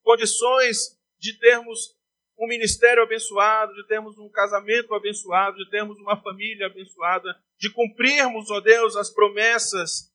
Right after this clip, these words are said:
que fizemos diante do Senhor e de vivermos uma vida cristã autêntica,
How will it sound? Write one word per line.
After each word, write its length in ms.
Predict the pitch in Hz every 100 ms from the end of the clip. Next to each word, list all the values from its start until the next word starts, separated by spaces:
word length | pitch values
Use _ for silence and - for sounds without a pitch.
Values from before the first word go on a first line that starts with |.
| _
que 120 | 208 214
fizemos 600 | 214 175 196 214 196 185
diante 300 | 190 196 196
do 100 | 196
Senhor 480 | 196 170 165 175 _ _ _ _ _ _ _ _
e 80 | 185
de 140 | 180 202
vivermos 640 | 208 165 190 202 202 196
uma 220 | 190 175
vida 340 | 170 208 202 196
cristã 580 | 190 160 - 196 196 185
autêntica, 1000 | 170 165 - 214 220 214 - 180 160